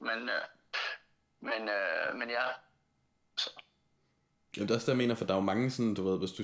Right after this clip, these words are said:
Speaker 2: kigger tilbage på mange af de kunstnere, man har lyttet til gennem tiden, ikke, så, så er der jo også nogle af dem, hvor de bare har de der sådan enkelte tracks, man bare ikke, altså, du bare aldrig rigtig får nok af, som du bare altid bliver ved med at komme tilbage til, ikke? Can I Kick
Speaker 1: Ja.
Speaker 2: It, og, altså, sådan, sådan Shook,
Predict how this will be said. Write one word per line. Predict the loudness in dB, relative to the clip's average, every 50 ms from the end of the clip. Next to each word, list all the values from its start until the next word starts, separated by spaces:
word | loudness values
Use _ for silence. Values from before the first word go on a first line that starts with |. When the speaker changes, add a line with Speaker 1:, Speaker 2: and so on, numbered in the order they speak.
| -8 -6
Speaker 2:
kigger | -8 0 0 0
tilbage | 0 0 0 2 4 4 4
på | 2 2
mange | 0 2 2 2
af | 2
de | 2
kunstnere, | 2 0 0 0 -2 -2 -2 -2 0
man | 0 0 0
har | 0
lyttet | 0 0 0 -2 -2
til | -2 -2
gennem | -2 -2 -2 -2 -4
tiden, | -2 -2 -2
ikke, | -2 -4 -2
så, | -2 -2 -2 -4 -8 -20 -20 -20 -20 _
så | -2 2
er | 2
der | 4
jo | 6
også | 4 4 4 2
nogle | 2 4 4
af | 4
dem, | 4 4
hvor | 4 4
de | 2
bare | 2 0 -2
har | 0 0 -2 0
de | 2 2
der | 4 4 4 4
sådan | 2 0 0 0
enkelte | 0 0 0 0 0 0 -2 -2
tracks, | 0 2 0 2 0 0 0
man | 0 2 2
bare | 2 2 2
ikke, | 0 -2 -4 -8 -8
altså, | -2 0 0 0
du | 0 0 -2 0
bare | 2 2
aldrig | 2 4 4 4
rigtig | 2 2 0 0
får | 2
nok | 2 2 2 2
af, | 0 0 0
som | -2 0
du | 0 2
bare | 2 2 2
altid | 2 2 2 0 0
bliver | 0 0 2
ved | 2
med | 2 2 2
at | 2
komme | 2 0 0
tilbage | 0 -2 0 0 0 0
til, | 0 -2 -2
ikke? | -2 -4 -6 -8 -10 -12 -16 -20 -20 -20 -20 -18 -4 0
Can | 2 2
I | 4 2
Kick | 2 4 4 4 4 4
Speaker 1:
Ja. | 2 2
Speaker 2:
It, | 2
og, | -2 -4 -2 -4 -6 -6
altså, | -6 -6 -6 -4
sådan, | -2 -2 -2 -2
sådan | -2 -4 -4 -2
Shook, | 0 0 0